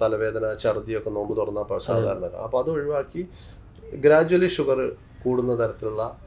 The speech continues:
Speaker 1: ആ, ഇതുകൾ, ആ, മരുന്നുകളിലേക്ക് മാറ്റണം, ഫുഡുകളിലേക്ക് മാറ്റണം. പിന്നെ ഒരുപാട് ഓയിലി ഫുഡ്, ഒരുപാട് ഫ്രൈസ് generally ഹെൽത്തിന് നല്ലതല്ല.
Speaker 2: ഓക്കെ.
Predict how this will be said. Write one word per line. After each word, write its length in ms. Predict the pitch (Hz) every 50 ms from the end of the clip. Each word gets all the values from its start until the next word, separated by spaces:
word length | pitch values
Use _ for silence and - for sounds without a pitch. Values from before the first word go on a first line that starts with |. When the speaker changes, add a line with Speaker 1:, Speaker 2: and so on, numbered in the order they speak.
| - -
Speaker 1:
ആ, 20 |
ഇതുകൾ, 420 | 104 104 101 98 104 107 104 101 101
ആ, 400 | 98 92 - 110 107 104 101 98
മരുന്നുകളിലേക്ക് 960 | 98 101 101 95 98 98 101 104 104 101 98 98 101 101 101 - - 117 117 -
മാറ്റണം, 520 | 101 101 95 95 92 - - 98 107 117 117
ഫുഡുകളിലേക്ക് 760 | - - 117 120 120 143 139 127 123 120 113 110 107 - 110
മാറ്റണം. 480 | 101 90 85 82 - - 101 98 - - - - - - - - - - -
പിന്നെ 140 | - 165
ഒരുപാട് 440 | 156 143 127 123 135 156 170 185 190
ഓയിലി 460 | 180 151 135 131 131 131 127 123 127
ഫുഡ്, 340 | 127 - - 120 117 117 123
ഒരുപാട് 480 | 123 120 113 113 113 117 120 127 139 139
ഫ്രൈസ് 520 | 139 - 123 113 107 110 110 110 - -
generally 560 | 127 120 117 110 104 110 110 113 110 117 120
ഹെൽത്തിന് 420 | 117 110 104 98 - 104 107 104 98
നല്ലതല്ല. 600 | 87 87 87 92 92 92 80 76 80 90 113 127 - - - 123
Speaker 2:
ഓക്കെ. 340 | - - - 120 107 104